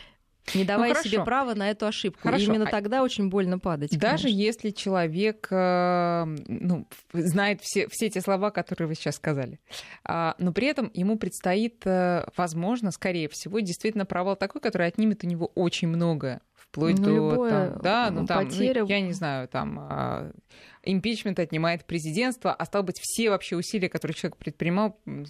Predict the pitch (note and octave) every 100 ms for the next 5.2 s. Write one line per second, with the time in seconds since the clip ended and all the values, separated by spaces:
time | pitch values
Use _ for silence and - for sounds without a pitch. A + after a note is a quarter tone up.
0 | - D#3 D3+ D3+ D#3+ D#3+ D3+ E3 E3 G3
1 | E3+ D#3+ - D#3+ - - D#3+ F3 D#3 -
2 | E3 - C#3 C3 F3 F3 D#3 - D3 D3
3 | C#3+ C#3 C3 - D3+ D3+ - D3 D3 C#3
4 | - - - - - - E3+ F3 E3+ E3+
5 | E3